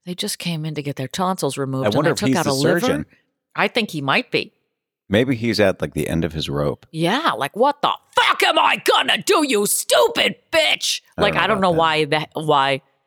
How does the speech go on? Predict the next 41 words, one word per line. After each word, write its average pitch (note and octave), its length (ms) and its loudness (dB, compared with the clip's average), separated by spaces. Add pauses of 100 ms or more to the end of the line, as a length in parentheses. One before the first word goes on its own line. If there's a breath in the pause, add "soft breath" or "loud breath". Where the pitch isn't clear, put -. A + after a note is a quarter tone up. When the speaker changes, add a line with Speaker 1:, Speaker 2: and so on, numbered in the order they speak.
(120)
Speaker 1:
and F3+ 180 0
that's D#3+ 200 0
aimed F3 280 -2
right E3 220 0
at - 120 -10
her. F#3 260 -2 (640)
And B3 180 0
it G#3+ 60 0
was F#3+ 100 -2
Speaker 2:
For - 60 -18
Speaker 1:
called F3 180 0
Speaker 2:
twenty E3 240 2
Speaker 1:
Nuts - 340 -2
to - 180 -4
You. F3+ 420 0 (1400)
Speaker 2:
He, B2+ 240 2
Speaker 1:
He A#3+ 80 2
Speaker 2:
I - 20 -2
Speaker 1:
signed A3 420 4
Speaker 2:
bet, G3 120 0
Speaker 1:
it - 60 -6
Nuts F#3 460 0
to G3 140 0
You. C#3+ 160 0
Speaker 2:
I D#3 80 4
bet E3 180 2
she D#3 240 -2
wrote C3 240 4
a, B2+ 180 0
she B2 320 0 (280)
responded E2+ 600 2 (140)
about D#2 300 0
some E2+ 160 0
kind D#2+ 160 0
of - 80 -8
surgery, C#2+ 720 -2 (380)
perhaps. - 720 -8 (500)
And D2+ 100 -4
he's D3 340 -4
a F2+ 40 -4
surgeon. F2+ 600 -4